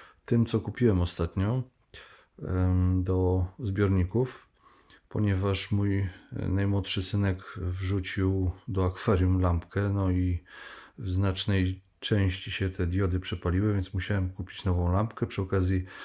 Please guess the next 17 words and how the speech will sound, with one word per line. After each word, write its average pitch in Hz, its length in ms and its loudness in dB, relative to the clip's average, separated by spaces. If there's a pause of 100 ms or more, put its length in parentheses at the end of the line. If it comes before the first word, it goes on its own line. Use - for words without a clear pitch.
(300)
filtr, - 400 -2
który 107 300 -4
tam 107 220 0
pracuje, 107 480 0
to 104 80 -2
jest 98 160 -2
Kaskada 107 440 -2
W 104 240 -2
Z 101 560 -2 (220)
jeden 101 600 2 (500)
Aquela. 101 720 2 (260)
No, 98 240 -8
tak 90 280 -4
już 95 440 -6
ledwo, 98 320 2
ledwo 95 300 2
ciągnie. 101 580 0